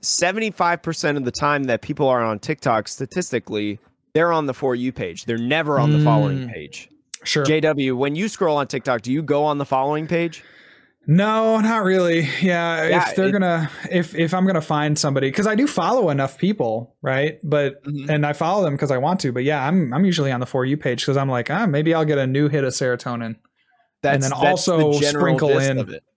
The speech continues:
Speaker 2: right, and also sprinkle in maybe a few that I already know, you know, some, some comfort spots.
Speaker 1: Especially because the For You page also can show people that you're following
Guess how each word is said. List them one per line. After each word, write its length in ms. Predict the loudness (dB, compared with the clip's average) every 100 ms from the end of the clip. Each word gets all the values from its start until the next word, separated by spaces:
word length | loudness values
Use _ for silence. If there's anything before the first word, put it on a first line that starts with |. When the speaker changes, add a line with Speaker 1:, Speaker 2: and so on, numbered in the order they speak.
| -4
Speaker 2:
right, 320 | 0 0 0
and 160 | 0 0
also 280 | 0 0
sprinkle 400 | -2 -2 -2 0
in 120 | 0 0
maybe 240 | -2 -2
a 60 | -4
few 260 | -2 -2
that 160 | 0 -2
I 60 |
already 280 | -2 -2 -4
know, 280 | -4 -4 -6
you 80 | -6
know, 160 | -8
some, 280 | -10 -10 -12
some 180 | -10 -10
comfort 500 | -8 -10 -10 -14 -14
spots. 480 | -12 -12 -8 -10 -10 _ _ _ _ -4
Speaker 1:
Especially 500 | -4 -2 -2 0 0
because 320 | -2 -4 -4
the 80 | -2
For 220 | -2 0
You 160 | -2
page 400 | -2 -2 -2 -2 -6
also 720 | -4 -4 -2 -2 -2 -4 -8 -12
can 180 | -6 -6
show 240 | -4 -2
people 240 | -2 -2 0
that 140 | 0
you're 100 | -2
following 600 | -2 0 0 -2 -6 -12